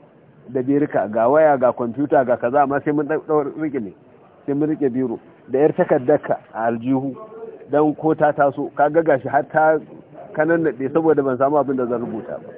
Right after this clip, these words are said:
An gane ku. To, amma ka ga wannan ɗin ɗan rubutun da za ta yi mun, ɗan abin da zan rubuta a jikinta sai rubuta abubuwa masu yawa.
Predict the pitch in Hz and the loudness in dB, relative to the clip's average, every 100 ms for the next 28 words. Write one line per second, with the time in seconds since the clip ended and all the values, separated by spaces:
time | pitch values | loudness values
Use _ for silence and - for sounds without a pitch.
0 | - - - - - - - - - - | -20 -20 -20 -20 -20 -20 -20 -20 -12 -2
1 | 143 147 151 139 107 - - - - - | 2 4 2 0 -4 -12 -20 -20 -20 -20
2 | - - - _ _ - 120 151 170 185 | -20 -20 -20 _ _ -4 -2 2 4 4
3 | 185 196 214 214 190 202 180 196 202 190 | 4 4 4 2 4 2 2 0 2 2
4 | 170 190 185 170 180 185 170 180 170 - | 2 2 4 4 4 2 0 -2 -4 -16
5 | - - - - - - - - - - | -20 -20 -20 -20 -20 -20 -20 -20 -20 -20
6 | - - 165 180 180 180 170 170 175 170 | -20 -4 -2 2 2 4 6 4 4 2
7 | 175 160 131 170 156 170 156 165 147 127 | 2 0 -2 -2 -2 -2 -2 -2 -2 -4
8 | 160 165 160 151 143 214 214 | 0 0 2 0 -2 -2 -2